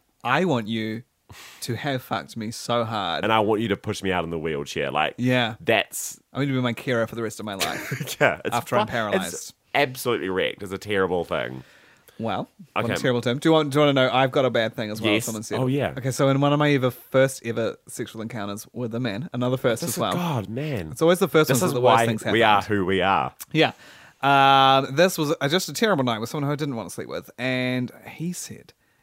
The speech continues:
Speaker 1: at one point
Speaker 2: Oh,
Speaker 1: during the
Speaker 2: no.
Speaker 1: sex, which he had instigated.
Speaker 2: Every time you tell, uh, like, a sex story, I try and work out who it is.
Speaker 1: Yeah, you'll definitely know who this is. I didn't wanna do, I, well, I'm not saying I didn't wanna do it, but I definitely had done none of the, uh,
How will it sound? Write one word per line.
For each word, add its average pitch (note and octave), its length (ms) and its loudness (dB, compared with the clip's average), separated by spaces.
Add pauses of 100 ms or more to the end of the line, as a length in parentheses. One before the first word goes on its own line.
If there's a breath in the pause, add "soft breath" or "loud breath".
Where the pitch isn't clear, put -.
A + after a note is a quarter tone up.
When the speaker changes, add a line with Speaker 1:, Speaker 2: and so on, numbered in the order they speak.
Speaker 1:
at B2 240 -12
one D#3 220 -10
point B2+ 280 -8
Speaker 2:
Oh, F#2+ 60 -6
Speaker 1:
during A2 140 0
the A2+ 100 0
Speaker 2:
no. A#2+ 120 2
Speaker 1:
sex, A#2 240 -2 (280 loud breath)
which - 180 -2 (320 soft breath)
he D4 240 4
had G3+ 200 4
instigated. B2 460 0
Speaker 2:
Every D3+ 180 4
time E3+ 260 2
you D#3 60 2
tell, A#2 280 2 (160)
uh, F#2 60 0
like, G2+ 180 0
a G2+ 60 -6
sex - 260 -6
story, E2 320 -2
I F2+ 220 -4
try F2 320 0
and F2 120 -2
work F2 240 -2
out F2+ 260 2
who G2 200 0
it G#2+ 160 0
is. D#3+ 140 4
Speaker 1:
Yeah, D#3+ 400 6
you'll D3+ 300 2
definitely D#3 320 0
know B2+ 120 2
who B2+ 80 2
this A2+ 160 -2
is. G#2 160 -8 (100)
I D3 440 6 (120)
didn't A3 240 0
wanna D3 260 4
do, C3 420 2
I, E3+ 220 0 (440 soft breath)
well, D#3 140 2
I'm E3 60 4
not G3 120 4
saying F3 140 2
I D3+ 60 6
didn't C#3+ 220 0
wanna B2+ 180 2
do C3+ 140 2
it, F3+ 60 -2
but C3+ 100 0
I C3+ 120 2
definitely C#3 360 -2
had B2+ 200 -4
done B2 280 0
none C#3 380 2
of C3+ 180 0
the, A#2 460 2
uh, A2+ 800 0